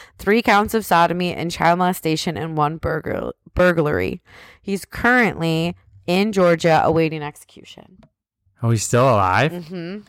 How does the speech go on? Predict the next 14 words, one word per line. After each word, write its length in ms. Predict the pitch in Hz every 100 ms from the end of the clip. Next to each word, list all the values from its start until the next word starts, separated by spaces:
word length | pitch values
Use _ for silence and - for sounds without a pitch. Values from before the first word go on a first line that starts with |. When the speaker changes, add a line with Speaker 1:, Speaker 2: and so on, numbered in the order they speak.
| _
Speaker 2:
Fuck 320 | - 127 151
that. 460 | 85 82 95 78 - -
Speaker 1:
Fu-, 80 | 185 -
right? 560 | 160 175 175 214 330 403 _ - - -
Like, 160 | 311 -
that's 300 | 381 554 269
one 240 | 208 214
case 240 | 254 254 233
where 80 |
I'm 100 | 196
like, 140 | 185 175
"Kill 240 | 175 131
him." 140 | 123 180
Speaker 2:
Yeah. 360 | 127 117 90